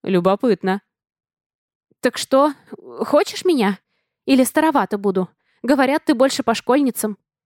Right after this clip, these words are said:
Алтай прищуривается нижними веками. В его глазах мелькает что-то темное.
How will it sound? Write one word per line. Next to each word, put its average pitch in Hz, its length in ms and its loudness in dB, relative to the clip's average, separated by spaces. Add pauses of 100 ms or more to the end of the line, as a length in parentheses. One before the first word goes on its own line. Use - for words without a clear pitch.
(760)
Алтай 311 360 2
прищуривается 220 760 0
нижними 214 420 0
веками. 196 480 -2 (300)
В - 20 -4
его 269 240 4
глазах 240 380 2
мелькает 220 400 0
что-то 214 300 -4
темное. 190 500 -2